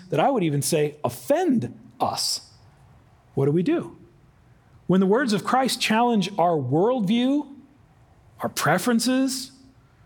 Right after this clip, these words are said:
anything about the way that we think we're living our life, the way that we want to do it, what is our response? What is our reaction to that? Are we like the Pharisees and the chief priests and the,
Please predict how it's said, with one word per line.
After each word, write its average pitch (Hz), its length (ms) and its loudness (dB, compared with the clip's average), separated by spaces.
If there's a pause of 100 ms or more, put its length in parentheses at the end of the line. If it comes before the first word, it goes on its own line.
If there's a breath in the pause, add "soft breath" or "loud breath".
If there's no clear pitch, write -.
(340 soft breath)
anything 254 340 2
about 196 320 2
the 247 80 0
way 214 360 2
that 175 160 0
we 190 180 0
think 233 360 -2 (200)
we're 185 200 2
living 202 320 2
our 190 140 2
life, 202 380 0
the 131 80 -2
way 180 240 0
that 165 120 -2
we 180 160 0
want 185 240 0
to 160 60 0
do 170 220 0
it, 240 140 -4 (600 loud breath)
what 277 140 2
is 370 140 0
our 370 120 4
response? 339 580 0
What 196 160 2
is 240 120 0
our 240 320 2 (440 loud breath)
reaction 202 680 2
to 139 140 -2
that? 107 260 -8 (800)
Are 190 140 4
we 190 180 2
like 190 580 0 (120)
the 156 80 0
Pharisees 233 720 0
and 175 100 2
the 170 40 -2
chief 233 300 0
priests 226 360 0
and 147 120 -2
the, 127 120 -4